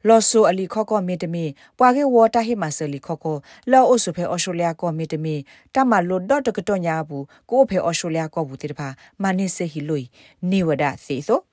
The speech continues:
Pwa la a so, Pacific Engagement Visa li kho ko ti pha se ko, pa ti tho ni we ne lo. Ti kla ko kla, pwa se pwa ba ti pha, ma ni wa da,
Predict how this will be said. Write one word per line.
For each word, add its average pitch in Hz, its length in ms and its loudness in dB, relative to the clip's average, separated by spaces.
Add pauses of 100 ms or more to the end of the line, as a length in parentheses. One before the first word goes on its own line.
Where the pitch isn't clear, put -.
(280)
Pwa 269 160 6
la 285 200 4
a 220 40 0
so, 175 280 0 (220)
Pacific 220 680 2
Engagement 170 760 -4
Visa 170 440 -2 (120)
li 160 140 -4
kho - 180 -6
ko 151 160 -4
ti 147 120 -4
pha 147 220 -6
se - 160 -4
ko, 123 320 -8 (280)
pa 202 80 4
ti 190 220 2
tho 143 280 0
ni 135 200 -2
we 127 100 -2
ne 117 100 -4
lo. 240 200 -2 (220)
Ti 339 180 6
kla 349 160 6
ko 330 180 6
kla, 233 300 6
pwa 202 240 -2
se 247 160 2
pwa 185 160 0
ba 180 120 2
ti 175 100 -6
pha, 180 200 -8
ma 165 180 -2
ni 196 140 -4
wa 175 100 0
da, 160 180 0